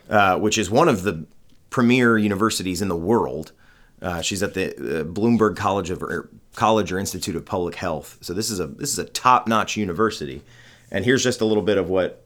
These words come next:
I believe her name was Allison. She now goes by Alan Walker. Um, but here's just a little bit of what I heard her say. I listened to a thirty-minute conversation that she had,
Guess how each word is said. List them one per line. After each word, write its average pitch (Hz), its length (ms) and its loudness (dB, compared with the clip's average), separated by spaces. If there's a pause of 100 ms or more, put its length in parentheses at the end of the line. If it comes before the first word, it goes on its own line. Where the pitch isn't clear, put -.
I 92 60 -4
believe 139 480 0
her 120 120 2
name 107 240 2
was 104 320 2
Allison. 90 520 2
She 85 120 -8
now 92 180 0
goes 87 180 -2
by 80 260 -4
Alan 87 500 -2
Walker. 76 560 -10 (600)
Um, 87 300 0
but 104 80 2
here's 131 200 4
just 123 140 -4
a 107 60 4
little 110 200 2
bit 101 100 4
of 87 80 0
what 95 140 0
I 107 140 6
heard 104 220 2
her 85 100 -2
say. 87 280 0
I 80 40 0
listened 90 320 -4
to 87 80 -2
a 80 40 -4
thirty-minute 80 640 -6
conversation 82 640 -6
that 73 140 -10
she 85 180 -6
had, 71 380 -8